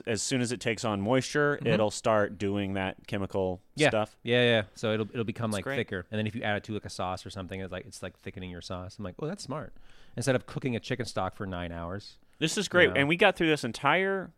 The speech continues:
Speaker 1: segment without saying the words unctuous mouthfeel, which is my, <laughs> my, though, talk about a food word that can burn in hell. I really hate unctuous mouthfeel.
Speaker 2: I, I hate, I hate
Speaker 1: You just say
Speaker 2: mouthfeel.
Speaker 1: gelatin. You can say thickened.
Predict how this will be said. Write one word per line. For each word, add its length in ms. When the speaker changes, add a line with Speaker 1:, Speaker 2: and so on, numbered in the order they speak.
Speaker 1:
segment 480
without 260
saying 260
the 60
words 360
unctuous 320
mouthfeel, 640
which 160
is 120
my, 360
<laughs> 580
my, 260
though, 200
talk 200
about 140
a 60
food 260
word 300
that 260
can 380
burn 240
in 80
hell. 340
I 60
really 280
hate 200
unctuous 380
mouthfeel. 240
Speaker 2:
I, 360
I 60
hate, 180
I 80
hate 100
Speaker 1:
You 60
just 180
say 140
Speaker 2:
mouthfeel. 60
Speaker 1:
gelatin. 460
You 60
can 120
say 160
thickened. 460